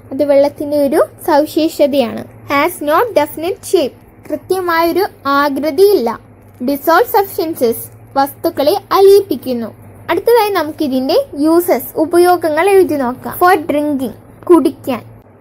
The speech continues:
For washing vehicles, വാഹനങ്ങൾ കഴുകാൻ. For washing vessels, പാത്രങ്ങൾ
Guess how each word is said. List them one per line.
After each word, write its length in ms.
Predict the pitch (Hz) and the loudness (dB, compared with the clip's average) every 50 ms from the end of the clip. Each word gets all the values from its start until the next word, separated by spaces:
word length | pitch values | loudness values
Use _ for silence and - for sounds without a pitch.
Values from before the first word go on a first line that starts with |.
| - - - | -14 -2 0
For 140 | 381 381 403 381 311 | 2 2 2 2 2
washing 420 | 320 302 302 330 - - 403 403 392 339 302 | 4 2 2 2 0 -4 -6 -4 -2 0 0
vehicles, 500 | 320 285 311 262 - - 254 233 233 - - - - 277 277 | 0 -2 -2 -4 -2 0 0 0 0 -4 -8 -10 -4 0 2
വാഹനങ്ങൾ 560 | 269 285 285 - - 349 330 339 339 359 370 370 381 | 2 2 2 0 -2 -4 -4 -2 -2 -2 -2 0 2
കഴുകാൻ. 400 | 294 247 247 254 240 247 214 - - - - - - - - - - | 0 0 0 0 -4 -6 -8 -8 -12 -20 -20 -20 -20 -20 -16 -4 0
For 140 | 320 320 330 311 311 | 2 2 4 4 4
washing 400 | 302 302 320 311 - 370 370 370 320 285 | 2 2 0 0 -4 -8 -6 -4 -2 0
vessels, 440 | 269 277 277 - 285 247 247 247 - - - - | 0 -2 0 0 0 0 0 0 -4 -16 -6 -2
പാത്രങ്ങൾ 540 | 262 269 277 294 285 - 320 330 330 349 359 | 0 0 0 0 -2 -4 -6 -4 -2 -2 -2